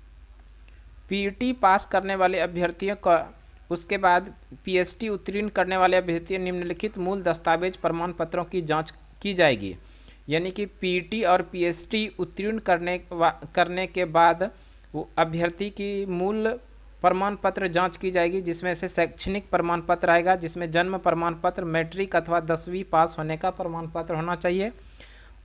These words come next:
भारी, अ, वैध भारी मोटर वाहन, हल्के मोटर वाहन और गियर वाली मोटरसाइकिल, अ, कार ड्राइविंग लाइसेंस होना चाहिए। इन सभी चीज़ों का जांच आप लोगों को पीटी और पीएसटी एग्जाम के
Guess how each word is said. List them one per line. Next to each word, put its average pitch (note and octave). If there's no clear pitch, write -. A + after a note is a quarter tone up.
भारी, F#3
अ, -
वैध F#3
भारी E3+
मोटर F#3+
वाहन, F3+
हल्के E3+
मोटर F3+
वाहन E3+
और E3
गियर F3+
वाली F3+
मोटरसाइकिल, F3
अ, -
कार G3+
ड्राइविंग D#3+
लाइसेंस E3
होना F3+
चाहिए। F#3
इन A3+
सभी G3
चीज़ों F3
का E3
जांच E3+
आप D3+
लोगों D#3+
को G3
पीटी F3+
और E3
पीएसटी E3
एग्जाम D3
के G#3